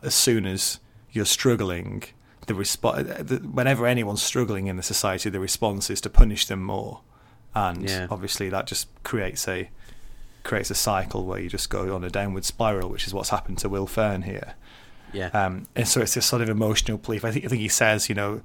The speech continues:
Speaker 1: "If you want us to be better, you need to give us sort of better homes and better food and kinder laws and things like that."
Speaker 2: Yeah.
Speaker 1: Um, what do you
Speaker 2: Again,
Speaker 1: think?
Speaker 2: hard to argue with that, isn't it?
Speaker 1: Hmm.
Speaker 2: Like, and I kinda love that in eighteen forty-four, here is somebody sitting down and going,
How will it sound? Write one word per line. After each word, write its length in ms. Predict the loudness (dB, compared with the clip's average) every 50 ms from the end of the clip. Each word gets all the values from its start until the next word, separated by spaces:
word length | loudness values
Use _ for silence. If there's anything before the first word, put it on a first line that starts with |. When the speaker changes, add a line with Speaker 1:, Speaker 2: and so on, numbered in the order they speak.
| -14 -20 -20 -20 -12 -10
Speaker 1:
"If 140 | -8 -4 -2
you 80 | 0 0
want 260 | 2 2 0 0 0
us 100 | 0 0
to 100 | 0 0
be 100 | 0 0
better, 540 | 2 2 2 2 2 -2 -4 -2 -4 -4 -6 -8 -14 -6
you 100 | -4 -2
need 160 | -2 -2 -2 -4
to 100 | -4 -4
give 200 | -4 -4 -4 -2
us 100 | -2 -2
sort 160 | -2 -2 -2
of 80 | -2 0 0
better 260 | 0 0 0 -2 -2
homes 460 | 0 2 2 2 0 0 -2 -4 -6
and 100 | -6 -4
better 240 | -4 -4 -4 -4 -6
food 460 | -6 -4 -2 -2 -2 -2 -4 -4 -6
and 120 | -6 -6
kinder 400 | -4 -2 0 0 0 0 -2 -4
laws 540 | -4 -2 0 0 0 0 0 -2 -2 -4 -4
and 100 | -6 -6
things 300 | -6 -6 -6 -6 -6 -6
like 140 | -8 -6 -4
that." 320 | -4 -4 -4 -4 -6 -10 -12 -20 -20 -20 -20 -20 -20 -20 -20 -20 -20 -16 -14
Speaker 2:
Yeah. 320 | -10 -4 0 2 2 2 2
Speaker 1:
Um, 200 | 0 -2 -8 -14 -18 -20 -20 -20 -20 -20 -18 -18 -18 -18 -18 -14 -2 0
what 140 | 0 2
do 60 | 4 4
you 60 | 6
Speaker 2:
Again, 220 | 6 4 4 0
Speaker 1:
think? 120 | -2 -4 -8 -10 -12 -14 -14 -14
Speaker 2:
hard 400 | -4 6 8 8 8 8 4 2
to 160 | 2 4 6
argue 380 | 6 6 6 6 4 2 -2 -4
with 160 | -4 -6 -6
that, 320 | 0 4 4 4 4 4 0
isn't 200 | -2 -2 -2 -4
it? 140 | -4 -4 -6 -6 -6 -6 -6 -6 -8 -12 -10 -6
Speaker 1:
Hmm. 80 | 2 4
Speaker 2:
Like, 320 | 6 6 6 4 2 4 4
and 140 | 6 6 8
I 80 | 6 4
kinda 560 | 2 0 -2 0 2 2 2 2 2 2 2
love 400 | 2 4 4 4 4 2 2 -2
that 120 | -4 -4 -4
in 160 | -4 -4 -4 -2
eighteen 420 | -2 -2 -2 -2 -2 -2 -2 -2
forty-four, 800 | -2 -2 -2 -2 -2 -2 -6 -8 -8 -4 -2 0 2 2 2 2
here 260 | 2 2 2 2 2
is 100 | 0 -2
somebody 380 | -2 -4 -4 -4 -2 -4 -4
sitting 320 | -4 -4 -4 -4 -4 -4 -4
down 300 | -2 -2 -2 -2 -2 -4
and 120 | -6 -6
going, 360 | -4 -4 -2 -2 -4 -4 -6